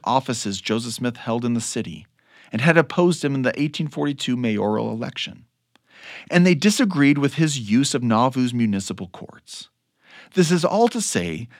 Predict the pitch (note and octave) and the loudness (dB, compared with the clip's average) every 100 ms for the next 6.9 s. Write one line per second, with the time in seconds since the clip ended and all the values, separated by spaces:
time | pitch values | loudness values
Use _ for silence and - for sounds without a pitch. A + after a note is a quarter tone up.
0 | - C#3+ - - G#3 A3 A3 E3 C#3+ C#3+ | -4 -2 0 0 2 2 2 2 2 0
1 | B2 - C3 D3+ E3 E3 - D3 D3+ - | -2 -4 -4 -2 -2 -2 -4 -4 -4 -4
2 | A#2 G#2 G#2+ G#2+ - A#2 - - F#3 G3+ | -2 0 0 -4 -4 -4 -2 0 2 2
3 | F3 - F#2+ G#2+ - - _ B2 A2+ C3 | 0 -2 -2 -4 -8 -20 _ -10 2 4
4 | E3+ F3 A#2+ A2 G#2+ B2+ C3+ C3+ C3 C3 | 4 4 2 2 2 -2 -2 -4 -4 -6
5 | - E2+ C#2 - _ _ - A2+ A2 A2 | -6 -8 -8 -14 _ _ -4 0 0 0
6 | - F2 F2 F2 F#2 G2 B2 E3+ | -2 -2 -2 -4 -4 -4 -2 -2